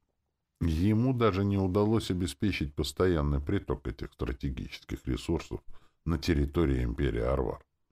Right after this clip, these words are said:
Для этого было необходимо обнаружить интересы разумного, который занимался такими поставками. К сожалению, его дочь, полковник Департамента разведки Империи,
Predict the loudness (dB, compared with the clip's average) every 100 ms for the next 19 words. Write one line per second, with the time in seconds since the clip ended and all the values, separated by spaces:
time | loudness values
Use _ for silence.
0 | _ _ _ _ _ _ -4 2 4 4
1 | 4 2 4 2 2 2 0 0 2 2
2 | 2 0 2 2 2 2 0 -2 -4 0
3 | 2 2 2 0 2 0 0 -2 -2 -2
4 | -4 -8 _ _ _ -4 2 2 4 4
5 | 4 4 2 0 -2 -2 -4 0 -2 -2
6 | -2 -2 -4 -8 -8 -12 -14 _ _ _
7 | _ _ -10 -4 0 0 2 0 0 0
8 | 0 0 0 -2 -2 -6 -6 -4 -4 -4
9 | -6 -6 -6 -4 -4 -4 -6 -4 -2 -2
10 | -4 -6 -6 -4 -2 -2 -2